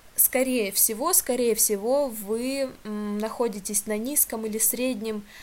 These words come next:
уровне соответствия вот этому определению. То есть, возможно, вы немножко, может быть, скованы, зажаты, может быть, грубоваты, может быть, э, вам действительно вы чувствуете, что вам не хватает вот этой вот мягкости, женственности, грациозности.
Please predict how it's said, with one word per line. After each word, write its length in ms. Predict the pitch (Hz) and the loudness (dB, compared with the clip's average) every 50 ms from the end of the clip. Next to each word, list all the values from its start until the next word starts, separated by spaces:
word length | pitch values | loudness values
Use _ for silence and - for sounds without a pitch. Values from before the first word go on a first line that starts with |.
| - - - - - - | -18 -18 -18 -18 -10 -6
уровне 540 | 240 240 247 254 240 220 214 214 214 208 202 | -4 -2 0 0 0 0 0 -2 -2 0 2
соответствия 1040 | - - - 214 214 208 208 - 208 233 233 233 - - - 214 208 208 196 190 | 2 4 4 2 2 0 -2 -4 -4 -2 0 0 0 0 0 -2 0 0 0 0
вот 240 | 185 196 196 - - | 0 -2 -4 -4 -4
этому 400 | 208 208 208 214 196 196 196 190 | -6 -6 -4 -6 -6 -4 -4 -4
определению. 680 | 185 185 - 202 185 175 208 196 196 196 185 180 180 180 | -4 -4 -6 -6 -4 -2 -2 -2 0 -2 -2 -2 -4 -6
То 120 | - - | -8 -8
есть, 160 | 190 190 - - | -6 -6 -4 -4
возможно, 560 | 196 208 226 254 277 294 277 262 254 240 233 | -4 -4 -4 -4 -4 -4 -4 -4 -4 -4 -4
вы 200 | 214 220 233 233 | -6 -6 -6 -6
немножко, 480 | 226 220 214 208 214 220 - - - | -4 -4 -4 -4 -4 -4 -6 -6 -6
может 240 | 202 202 202 196 202 | -8 -6 -6 -8 -8
быть, 140 | 185 190 190 | -6 -2 0
скованы, 580 | - - - - 208 202 190 196 190 180 185 185 | 0 0 0 -2 -6 -6 -6 -4 -6 -4 -2 -2
зажаты, 560 | 180 214 214 214 202 214 202 196 190 - - | 0 0 0 -2 -2 -2 -2 -2 -2 -4 -6
может 280 | 196 202 208 214 220 208 | -6 -6 -6 -6 -6 -8
быть, 300 | 214 214 - - - - | -8 -6 -6 -6 -8 -8
грубоваты, 920 | - 202 214 220 226 208 220 214 208 196 202 190 185 185 - - 185 180 185 | -8 -4 -2 -2 0 0 0 0 0 0 -2 -2 -2 -4 -4 -6 -6 -6 -6
может 440 | 190 190 208 208 208 208 220 214 | -6 -6 -6 -6 -6 -4 -6 -6
быть, 320 | 202 190 214 208 208 - - - - - - - - - - - - - - - | -6 -4 -4 -4 -4 -6 -10 -12 -14 -16 -16 -16 -16 -18 -18 -20 -20 -20 -12 -8
э, 220 | 214 208 202 202 196 | -4 -2 -2 -2 0
вам 320 | 190 208 208 208 208 202 202 214 | 0 0 0 0 0 -4 -6 -8
действительно 460 | 202 208 208 - - 233 214 214 214 | -6 -4 -4 -2 -2 -4 -4 -4 -4
вы 100 | 208 220 | -4 -4
чувствуете, 500 | 220 - 233 220 - - 214 208 - 214 | -4 -2 -2 -2 -2 -2 -4 -6 -6 -6
что 200 | 208 - - 214 | -6 -6 -4 -4
вам 220 | 196 214 214 214 220 | -4 -2 -2 -2 -4
не 60 | 220 | -6
хватает 680 | - - 214 220 214 - 226 220 220 214 208 208 - - | -6 -6 -6 -6 -4 -2 0 2 2 2 0 0 -4 -8
вот 180 | 190 202 - 220 | -8 -6 -4 -4
этой 180 | 208 - 214 | -4 -2 -2
вот 220 | 202 196 208 202 - | -2 -4 -4 -6 -4
мягкости, 680 | 208 208 208 208 208 - - - 214 - - - - 208 | -2 -2 -2 -2 -4 -8 -8 -6 -4 -4 -2 -2 -2 -2
женственности, 880 | 196 - 214 214 214 208 202 202 - - 202 202 202 202 - - - | -2 0 0 2 2 2 2 0 0 0 -2 -6 -4 -4 -4 -6 -6
грациозности. 1200 | 185 208 208 208 208 - - 208 202 202 196 196 190 190 196 190 190 185 - - - - 190 180 - | -6 -6 -6 -2 -2 -2 -2 0 -2 -2 -2 -2 -2 -2 -4 -4 -2 -2 -2 -2 -4 -6 -8 -8 -10